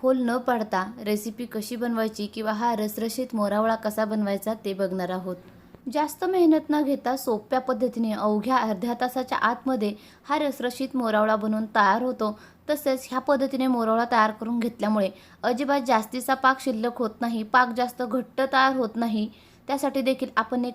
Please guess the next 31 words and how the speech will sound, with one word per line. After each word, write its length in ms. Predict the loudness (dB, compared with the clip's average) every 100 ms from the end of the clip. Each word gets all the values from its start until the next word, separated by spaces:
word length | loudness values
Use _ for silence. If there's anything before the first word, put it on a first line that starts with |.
| -8
ट्रिक 240 | -10 -4 -4
वापरलेली 460 | -2 -2 -2 0
आहे, 220 | 0 0 -2
त्यामुळे 380 | 0 0 0 -4 -12 -20 -2
बऱ्याचदा 500 | 2 4 2 2 -2 -4 -8 -6
आपण 240 | -2 0
मोरावळा 400 | 0 4 4 4
बनवतो 440 | 4 0 -2 -2 -6
पण 260 | -4 -4
जो 120 | -2 -4
पाक 340 | 0 0 0
आहे 180 | -4 -4
तो 140 | -2 -2
एकदम 380 | -2 -2 0 2
जास्त 340 | 0 0 -8
घट्ट 400 | -2 -2 0 2
होतो, 340 | 2 2 -2 -4 -8 -20 -12
चिकट 360 | -8 0 0 0
होतो. 280 | 0 0 -2 -6 -12 -4
अजिबात 440 | -2 0 0 0
घट्ट, 360 | 2 0 0 -4 -4
चिकट 320 | -6 -4 -4 0
पाक 220 | 0 2
होऊ 160 | 0 0
नये 220 | -2 -4
त्याकरता 500 | -2 -2 -2 -2 0
आपण 240 | 0 -2 -6
खास 300 | -4 -4 -6 -12
ट्रिक 240 | -10 -4 -2
वापरलेली 500 | 0 0 0 2 2
आहे. 280 | 2 -2